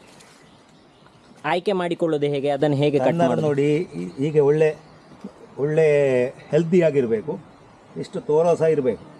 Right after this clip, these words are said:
Speaker 2: ಈಗ ನೋಡಿ, ಇದರಲ್ಲಿ ಯಾವುದೇ ಕಪ್ಪು ಚುಕ್ಕೆಗಳು ಏನಿಲ್ಲ. ಇದನ್ನು ನಾವು ಒಂದು ಅರ್ಧ ಮೀಟರ್ನಷ್ಟು, ಅಂದರೆ ಇರುವಷ್ಟು ತಗೊಳ್ತೇವೆ.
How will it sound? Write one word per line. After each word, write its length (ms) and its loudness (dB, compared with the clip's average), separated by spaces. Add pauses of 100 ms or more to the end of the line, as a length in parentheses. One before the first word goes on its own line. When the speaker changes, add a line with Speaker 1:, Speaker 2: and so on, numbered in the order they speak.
(1200)
Speaker 2:
ಈಗ 140 0
ನೋಡಿ, 280 2
ಇದರಲ್ಲಿ 300 2
ಯಾವುದೇ 600 4
ಕಪ್ಪು 340 -4
ಚುಕ್ಕೆಗಳು 540 2
ಏನಿಲ್ಲ. 460 2 (840)
ಇದನ್ನು 260 2
ನಾವು 180 2
ಒಂದು 180 2
ಅರ್ಧ 260 0
ಮೀಟರ್ನಷ್ಟು, 600 2
ಅಂದರೆ 200 2
ಇರುವಷ್ಟು 400 2
ತಗೊಳ್ತೇವೆ. 500 2